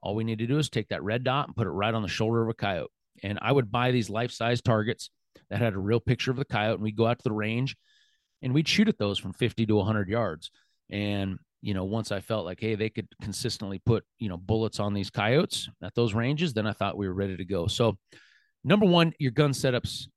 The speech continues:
really important, you know, and, and, and that's just gonna be something you have to try with your kid, or, you know, even you as a new hunter, or if new hunters you're taking, you know, they're gonna probably struggle trying to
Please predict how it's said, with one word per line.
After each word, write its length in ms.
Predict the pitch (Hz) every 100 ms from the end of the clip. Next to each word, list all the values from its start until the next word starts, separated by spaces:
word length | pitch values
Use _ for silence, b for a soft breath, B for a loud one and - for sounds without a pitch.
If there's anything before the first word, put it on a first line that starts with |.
| _ -
really 260 | 123 123 117
important, 420 | 98 110 - _ _ -
you 120 | 104
know, 220 | 101 110
and, 160 | 110 104
and, 300 | 110 107 -
and 120 | 160
that's 140 | 214 -
just 140 | 185
gonna 140 | 180
be 120 | 139 127
something 340 | 143 - 117
you 120 | 131
have 140 | 131 -
to 60 |
try 320 | - - 107 110
with 160 | 101 -
your 100 | -
kid, 360 | 131 123 120 110 _ b b b b -
or, 460 | 113 113 107 101 -
you 120 | 110
know, 180 | 98 104
even 240 | 151 123
you 240 | 127 175
as 120 | 147 117
a 40 |
new 220 | 117 151
hunter, 480 | 110 139 139 160 147
or 120 | 120
if 80 | 107
new 180 | 131 143
hunters 280 | 120 139 120
you're 100 | 123
taking, 400 | - 139 - 147
you 80 | 139
know, 140 | 143
they're 180 | 131 135
gonna 180 | 147 127
probably 320 | 131 123 135
struggle 460 | - - 123 120 104
trying 300 | - 107 107
to 160 | 101